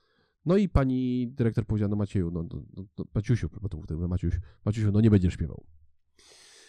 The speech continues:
Ale ja nie byłem dzieckiem, które się poddaje.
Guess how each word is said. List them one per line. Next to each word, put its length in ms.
Ale 280
ja 140
nie 160
byłem 340
dzieckiem, 300
które 180
się 80
poddaje. 600